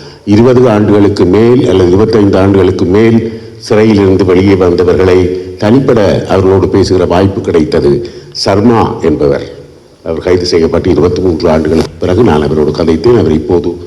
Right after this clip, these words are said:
உயிரோடு இருப்பார் என்று நினைக்கிறேன். வயதானவர். அவர் எனக்கு சொன்ன ஒரு விஷயம், போராளிகளை அவர் வைத்திருந்தார், அதான் குற்றச்சாட்டு.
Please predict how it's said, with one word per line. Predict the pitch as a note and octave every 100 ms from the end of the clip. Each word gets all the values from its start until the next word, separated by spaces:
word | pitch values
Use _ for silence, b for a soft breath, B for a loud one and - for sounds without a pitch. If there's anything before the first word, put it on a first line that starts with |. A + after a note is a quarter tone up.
| B B -
உயிரோடு | G2+ G2+ F#2
இருப்பார் | E2 E2+ F#2+ G#2+
என்று | F#2+
நினைக்கிறேன். | - F2+ F#2+ F#2+ F2 D2
வயதானவர். | F2 G2 G2+ D#2+ B1 - -
அவர் | D2+
எனக்கு | - F2 -
சொன்ன | G#2+ A2+ G#2+
ஒரு | G#2+
விஷயம், | B2 G#2 F#2 - - B B B B B B B _
போராளிகளை | - - - C3 F#3 F#3+ D#3 C3+ C#3 F#3 - -
அவர் | A#2 A#2
வைத்திருந்தார், | A#2 A#2 C3 G#2+ E2+ E2
அதான் | F2+ F2+ E2+
குற்றச்சாட்டு. | - - - -